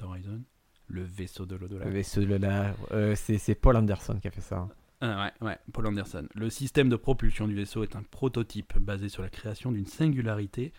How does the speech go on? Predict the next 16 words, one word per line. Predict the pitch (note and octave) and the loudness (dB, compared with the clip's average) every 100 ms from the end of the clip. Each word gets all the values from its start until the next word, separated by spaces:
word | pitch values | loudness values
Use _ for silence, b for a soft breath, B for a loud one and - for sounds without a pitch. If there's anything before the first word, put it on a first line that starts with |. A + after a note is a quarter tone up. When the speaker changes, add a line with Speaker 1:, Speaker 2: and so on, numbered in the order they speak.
| b | b
Speaker 1:
à | - | -10
l'aide | G2 G2+ | -8 -8
d'un | G2 | -10
trou | B2 - | -10 -2
noir | C3+ A#2 | 0 0
art-, | G#2+ - - | -4 -8 -8
artificiel | A2 - G2+ - - F#2+ A2+ - B B | -8 -8 -12 -12 -10 -8 -8 -10 B B
lui | G2+ | -10
permettant | - A#2 C3 A2+ | -6 -4 -4 -4
de | G#2 | -6
créer | - - C#3+ | -6 -6 -6
son | - | -6
propre | D3+ - D#3+ - G2+ | -10 -6 -6 -6 -8
trou | - D3+ | -8 -4
de | A2+ | -4
verre. | F2+ - - | -6 -12 -18